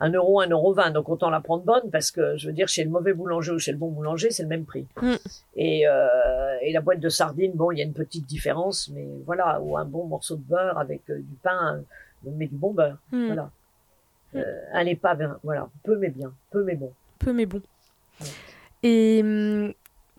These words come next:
Speaker 2: c'est quoi votre plat, euh, émotion ? Je vous ai un peu demandé tout à l'heure quand on mangeait, vous m'avez
Speaker 1: Oui.
Speaker 2: dit, je sais pas, vous avez peut-être réfléchi depuis.
Speaker 1: Non, parce que on a été, euh, on a été très occupés par les bananes flambées
Speaker 2: Ouais,
Speaker 1: et,
Speaker 2: ouais.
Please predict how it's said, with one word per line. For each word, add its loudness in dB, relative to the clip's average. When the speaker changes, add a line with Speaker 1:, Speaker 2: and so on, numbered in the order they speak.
Speaker 2:
c'est 0
quoi 4
votre -2
plat, 0
euh, 0
émotion ? -2
Je -10
vous -2
ai 4
un 4
peu 0
demandé 6
tout 2
à 8
l'heure 4
quand 0
on -2
mangeait, 0
vous -2
m'avez 4
Speaker 1:
Oui. 2
Speaker 2:
dit, 4
je 8
sais 4
pas, 4
vous 2
avez 2
peut-être 4
réfléchi -6
depuis. -8
Speaker 1:
Non, -6
parce 2
que 2
on -2
a 2
été, 2
euh, 2
on -2
a 6
été 0
très 2
occupés 2
par 2
les 0
bananes -2
flambées 2
Speaker 2:
Ouais, 4
Speaker 1:
et, 0
Speaker 2:
ouais. -2